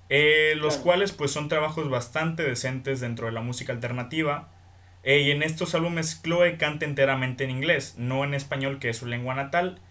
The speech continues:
Speaker 1: eh, más que en dos singles que ya había sacado, y lo hace bastante bien, o sea, su voz es hermosa, cante en el idioma que cante, pero
Speaker 2: Claro.
Speaker 1: la misma Chloe ha dicho que el cantar en inglés no lo hizo porque ella tal cual pensara que rifara más cantar en inglés que en español.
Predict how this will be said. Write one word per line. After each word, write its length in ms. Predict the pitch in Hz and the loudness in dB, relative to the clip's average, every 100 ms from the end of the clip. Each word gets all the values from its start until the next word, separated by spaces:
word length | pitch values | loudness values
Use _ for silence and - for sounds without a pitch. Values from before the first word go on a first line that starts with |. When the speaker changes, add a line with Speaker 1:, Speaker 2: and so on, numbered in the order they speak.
| - - - - - | -20 -20 -20 -20 0
Speaker 1:
eh, 340 | 143 156 156 | 6 8 6
más 240 | 151 147 143 | 4 0 0
que 60 | 143 | 0
en 120 | 143 | 0
dos 180 | 160 160 | 0 0
singles 320 | 160 160 165 | 0 0 -2
que 140 | - | -2
ya 80 | 131 | 0
había 140 | 123 127 | 2 0
sacado, 500 | 135 156 156 147 - - - - - | 0 2 2 0 -6 -14 -20 -20 -6
y 120 | 143 | 4
lo 100 | 175 | 6
hace 160 | 196 202 | 6 4
bastante 440 | 180 156 143 143 | 2 0 0 0
bien, 200 | 165 160 | 2 0
o 60 | 123 | -2
sea, 140 | 123 | -4
su 160 | 113 131 | -4 -2
voz 300 | 143 160 - | -2 -2 -2
es 180 | 135 139 | -2 0
hermosa, 540 | 135 131 143 139 143 | 0 2 0 -2 -2
cante 260 | 135 127 127 | -2 -4 -4
en 60 | 131 | -6
el 100 | 123 | -4
idioma 300 | 117 123 123 | -4 -4 -6
que 140 | 127 | -4
cante, 460 | 147 147 139 139 139 - - - - - - | -2 -2 -4 -6 -6 -16 -20 -20 -20 -20 -2
pero 460 | - 220 208 165 180 - | 4 6 6 2 -2 -8
Speaker 2:
Claro. 480 | 147 123 147 139 120 | -8 -2 -2 -2 -6
Speaker 1:
la 560 | 120 - - - 139 135 | -14 -14 -12 0 2 4
misma 540 | 147 160 170 165 160 | 2 0 2 0 2
Chloe 420 | 165 165 151 160 160 - | 2 4 4 0 -4 -4
ha 120 | 131 | -2
dicho 400 | 135 139 165 160 | 0 -2 -4 -2
que 140 | 139 123 | 0 0
el 100 | 120 | 0
cantar 320 | 127 123 143 | -2 2 2
en 100 | 147 | 2
inglés 500 | 131 139 151 151 - - - - | -2 0 -2 -4 -10 -20 -20 -10
no 180 | 143 160 | -2 0
lo 180 | 175 175 | 2 0
hizo 240 | 175 180 | 0 -2
porque 280 | 160 131 143 | -2 -4 -2
ella 220 | 147 160 | 0 0
tal 180 | 151 127 | 0 0
cual 180 | 139 139 | 0 0
pensara 380 | 147 139 143 143 | -2 -4 -2 -2
que 140 | 143 | -2
rifara 400 | 135 117 143 139 | -2 -2 0 0
más 240 | 139 143 - | 0 -2 -4
cantar 320 | 127 123 127 | -6 -4 -4
en 80 | 131 | -4
inglés 280 | 123 117 117 | -4 -4 -4
que 100 | 127 | -6
en 40 | |
español. 540 | 120 - 135 160 160 | -8 -6 -4 -4 -6